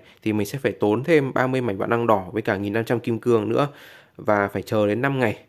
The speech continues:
thì mới có thể là lại có thể đổi được tiếp. Cho nên là hoán đổi một cách rất là linh hoạt. Với Mega Moltres đây, đây là một S mà cũng tương tự như những S cũ.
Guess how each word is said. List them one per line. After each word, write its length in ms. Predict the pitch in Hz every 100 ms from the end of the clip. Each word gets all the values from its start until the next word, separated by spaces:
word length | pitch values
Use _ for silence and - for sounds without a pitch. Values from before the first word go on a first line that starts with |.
| _ _ _ -
thì 200 | 110 104
mới 140 | 101
có 80 | 107
thể 180 | 117 98
là 240 | 95 92 - - _ -
lại 160 | 110 -
có 60 | 117
thể 120 | 135
đổi 120 | 104
được 160 | 98 -
tiếp. 140 | 156 165 - _ _ _ _
Cho 120 | -
nên 140 | 131 120
là 80 |
hoán 220 | 98 98 123
đổi 180 | 110
một 140 | 101 95
cách 140 | 139 139
rất 100 | 165
là 80 |
linh 180 | 107 113
hoạt. 280 | 113 110 - - - _ _ _
Với 180 | 101 110
Mega 280 | 135 131 127
Moltres 400 | 127 120 147 151
đây, 220 | 120 113 -
đây 160 | 120
là 100 | 113
một 140 | 104 104
S 200 | 127 147 -
mà 120 | 110
cũng 220 | - 156
tương 160 | 156 139
tự 220 | 147 120
như 120 | 113 120
những 420 | 120 - 123 139
S 60 | -
cũ. 280 | 143 160